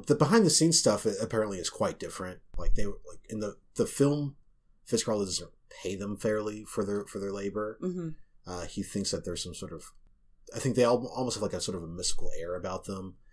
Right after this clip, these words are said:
Speaker 2: Do you
Speaker 1: Whereas
Speaker 2: mean that his interactions with the actors that were pu-, that were in the film
Speaker 1: I mean,
Speaker 2: was
Speaker 1: like, it
Speaker 2: different than the way that, like, for example, Klaus Kinski's character is portrayed as treating them?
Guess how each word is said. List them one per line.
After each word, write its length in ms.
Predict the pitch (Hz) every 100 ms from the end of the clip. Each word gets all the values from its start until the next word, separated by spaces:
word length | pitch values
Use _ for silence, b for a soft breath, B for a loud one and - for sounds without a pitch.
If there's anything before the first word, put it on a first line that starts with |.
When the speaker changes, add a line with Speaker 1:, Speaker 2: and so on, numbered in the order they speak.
| - - - -
Speaker 2:
Do 120 | 190
you 180 | 226 262
Speaker 1:
Whereas 100 | 311
Speaker 2:
mean 220 | 302 294
that 160 | 240 190
his 180 | 226 214
interactions 800 | 220 220 185 165 - 190 180 180
with 220 | 170 -
the 220 | 143 -
actors 920 | 147 147 - 208 226 208 - - - _ -
that 160 | 185 175
were 160 | 170 165
pu-, 220 | - - _ 170
that 180 | 185 180
were 160 | 170
in 140 | 170 165
the 80 |
film 240 | 156 180 185
Speaker 1:
I 60 |
mean, 120 | 202 196
Speaker 2:
was 200 | 180 180
Speaker 1:
like, 80 |
it 40 | 185
Speaker 2:
different 320 | 208 226 214
than 140 | 208
the 100 | 180 165
way 380 | 170 165 165 156
that, 300 | 151 - - _ -
like, 340 | 165 147 147 _
for 180 | - 151
example, 460 | 151 151 147 - - _
Klaus 280 | - 160 -
Kinski's 540 | 208 208 - 226 220
character 520 | - 254 247 - 247 240
is 160 | 233
portrayed 420 | - 233 240 220
as 120 | 220 -
treating 320 | 240 240 247
them? 320 | 254 254